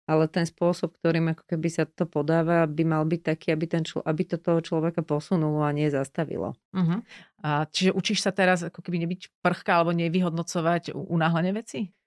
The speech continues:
Speaker 1: To sa snažím, <laughs> alebo učím sa celý život, viac alebo menej sa mi to darí, ale, ale áno, že, že snažím sa, nie-, niekedy sa mi to aj nedarí stále.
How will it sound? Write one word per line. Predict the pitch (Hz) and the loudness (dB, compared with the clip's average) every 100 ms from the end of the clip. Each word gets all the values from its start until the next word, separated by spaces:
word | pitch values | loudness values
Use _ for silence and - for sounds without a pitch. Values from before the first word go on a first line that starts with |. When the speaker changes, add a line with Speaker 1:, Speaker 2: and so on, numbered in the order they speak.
| _ _ _ _ | _ _ _ _
Speaker 1:
To | - | -8
sa | 240 247 | -8 -4
snažím, | 220 202 214 196 175 | 0 2 2 0 0
<laughs> | - - 160 - - | 0 -2 -4 -10 -2
alebo | 185 170 151 | 0 2 0
učím | 202 - 262 | 0 6 4
sa | - - | 8 6
celý | - - 254 | 6 6 6
život, | 226 - 165 175 196 - - - - | 6 2 0 0 -2 -6 -14 -14 -14
viac | - 165 165 185 | -4 4 4 6
alebo | 175 180 170 | 4 4 4
menej | 175 165 165 156 | 2 0 0 -2
sa | 190 170 | -2 -4
mi | 165 | -4
to | 160 | -4
darí, | 170 139 143 180 185 | 0 0 2 2 0
ale, | - 156 156 | 0 0 0
ale | - 170 156 160 156 156 156 - | 0 -2 0 0 0 0 0 0
áno, | 165 175 151 | 0 0 -4
že, | 180 160 165 | -6 -4 -4
že | 160 160 165 - _ _ | -4 -4 -4 -8 _ _
snažím | - 208 214 214 | 0 2 2 0
sa, | 208 190 185 - | 2 2 2 -2
nie-, | 170 - 175 160 - - - | -8 -6 -6 -8 -10 -18 -4
niekedy | 175 185 247 185 | 0 2 2 0
sa | - | 0
mi | 170 | -2
to | 156 - | -2 -4
aj | 143 | -4
nedarí | 143 139 147 139 | -4 -2 -2 -4
stále. | - - 101 - 151 | -8 -12 -10 -10 -12